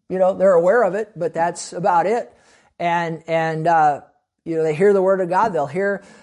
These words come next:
uh, uh, somebody preach the gospel message, but they pay no attention to it, really. You know, they'll sit and listen to it, but then they go their way. And before they get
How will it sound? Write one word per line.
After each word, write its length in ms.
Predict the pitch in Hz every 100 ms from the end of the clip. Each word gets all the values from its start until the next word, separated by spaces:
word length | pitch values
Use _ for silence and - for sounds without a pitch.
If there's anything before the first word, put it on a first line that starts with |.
| _
uh, 40 | 160
uh, 440 | 156 139 - 156
somebody 380 | 147 202 190 175
preach 380 | - 202 220 -
the 60 |
gospel 440 | 165 175 196 - 185
message, 480 | 175 196 240 247 190
but 100 | 165
they 160 | 156
pay 260 | 156 - 190
no 140 | 196
attention 460 | 175 190 190 214 190
to 160 | 208
it, 80 | 214
really. 360 | 185 196 240 214
You 100 | 214
know, 120 | 196
they'll 140 | 190
sit 240 | 160 226 214
and 80 | 156
listen 260 | 180 196
to 120 | 190
it, 120 | 226 226
but 80 |
then 160 | 165 180
they 100 | 165
go 220 | 160 175
their 160 | 175 175
way. 280 | 165 202 254
And 100 | 170
before 280 | 160 196
they 120 | 196 170
get 320 | 190 196